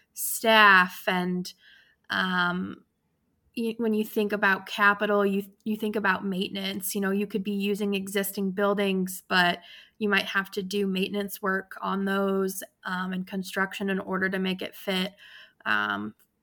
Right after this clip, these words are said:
so we're working through that. I'll say another piece of legislation right now that we've seen is Senate Bill twenty-three fifty-four.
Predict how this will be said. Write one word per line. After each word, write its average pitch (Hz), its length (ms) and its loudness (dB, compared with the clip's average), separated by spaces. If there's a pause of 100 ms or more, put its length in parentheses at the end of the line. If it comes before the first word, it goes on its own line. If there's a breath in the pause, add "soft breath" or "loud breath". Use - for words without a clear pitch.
(120)
so 202 440 6
we're 214 180 6
working 220 340 2
through 226 200 6
that. 196 320 8
I'll 208 100 2
say 220 180 0
another 214 300 2
piece 214 240 -2
of 208 120 -2
legislation 202 640 0
right 190 240 -2
now 190 520 4 (440 loud breath)
that 185 580 6
we've 208 220 2
seen 208 720 4 (120)
is 196 380 0
Senate 202 260 0
Bill 202 140 0
twenty-three 202 540 0
fifty-four. 214 1040 2